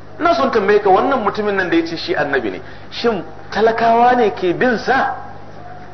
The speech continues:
Ko masu abin hannu?" Ya ce, "Ina talakawa ne marasa ƙarfi." Ce, kaga sunnar Allah ke. Sai ce, sai Abu Su-, sai sarkin daga baya yake cewa, "Dama haka sunnar Allah take game da annabawa.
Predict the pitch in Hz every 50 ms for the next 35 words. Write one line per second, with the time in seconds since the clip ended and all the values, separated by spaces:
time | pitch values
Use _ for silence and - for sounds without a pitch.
0 | - - - - - 226 240 226 208 190 214 196 190 180 180 185 185 185 185 185
1 | 190 185 185 196 160 175 175 165 170 160 160 160 160 160 156 160 156 147 135 123
2 | 123 117 104 - 87 - - 85 - - 73 - - - 104 110 113 107 123 120
3 | 107 92 73 85 85 80 69 - - - - - - - - - - - - -
4 | - - - - - - - - - - - - - - - - - - 135 143
5 | 139 - 120 - - - 160 170 180 180 - - - 147 - - 139 156 170 180
6 | 170 - 156 147 - - - 170 175 165 - 190 185 185 - 196 165 143 135 120
7 | 127 127 139 143 151 151 - 147 123 - - - 127 127 - - - - - -
8 | - - - - - 101 - - 170 170 165 156 139 - 135 139 139 143 143 143
9 | 139 143 151 - - 143 127 - - 147 147 143 139 127 - 117 127 123 117 110
10 | 123 117 104 110 92 98 95 98 92 82 78 82 85 87 85 90 87 87 87